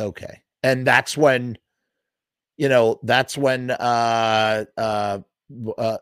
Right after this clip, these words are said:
allegedly Mike Ness threw up all over Doyle's bed when they stayed with Jerry and Doyle of the Misfits at the Chi Alpha residence. Mike Ness threw up and Doyle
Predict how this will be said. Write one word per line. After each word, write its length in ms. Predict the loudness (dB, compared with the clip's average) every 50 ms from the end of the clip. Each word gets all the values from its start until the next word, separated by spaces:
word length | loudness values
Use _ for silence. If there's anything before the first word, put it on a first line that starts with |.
| _
allegedly 920 | -4 -2 4 6 8 8 8 6 4 0 -2 -2 -4 -4 -4 -6 -8 -12 -14 _ _ _ _ _ _ _ _
Mike 320 | -2 0 0 0 -2 -4
Ness 460 | -4 -2 0 0 0 0 -4 -8 -10 -12 _ _ _ _
threw 300 | 0 2 4 4 6 6
up 420 | 6 6 6 4 2 -4 -16 -20 _ _ _ _ _ _ _ _ _ _ _ _ _ _ _ _ _ _ _ _ _ _
all 240 | 2 4 4 6 6
over 200 | 4 4 2 -2
Doyle's 520 | -4 0 2 4 4 6 4 4 0 -2 -8
bed 520 | 0 2 6 6 6 4 4 0 -6 -10
when 200 | -4 -4 -4 -2
they 120 | -2 -4
stayed 540 | -4 -6 -6 -2 -2 0 0 0 -2 -6 -8 -8
with 180 | -10 -10 -10 -10 _ -12
Jerry 480 | -4 -2 -2 -2 -2 -4 -6 -6 -6
and 140 | -6 -6 -4
Doyle 600 | -2 0 2 2 2 2 0 -2 -4 -6 -10 -14 _ _ _ _ _ _ _ _ _ _ _ _ _ _ _ _ _ _ _ _ _
of 200 | 0 0 0 0
the 80 | -4
Misfits 720 | -4 -4 -4 -4 -6 -4 -4 -4 -4 -4 -6 -10 -12 -12 -14 -12 _
at 240 | -6 -6 -6 -8 -10
the 80 | -12
Chi 220 | -10 -6 -4 -4 -4
Alpha 280 | -4 -6 -8 -8 -8
residence. 720 | -8 -6 -6 -8 -8 -10 -12 -12 -12 -12 -14 -16 -16 -18 _ _ _ _ _ _ _ _ _
Mike 280 | -2 -2 -2 -2 -4
Ness 260 | -4 -4 -4 -4 -6
threw 260 | -6 -6 -2 0 2 2
up 200 | 0 0 -2 _ _ _ _ _ _ _ _ _ _ _ _ _ _ _ _ -8
and 680 | -6 -6 -4 -2 -2 -2 -2 -4 -6 -8 -12 -6 -4
Doyle 400 | -2 0 2 0 0 -2 -4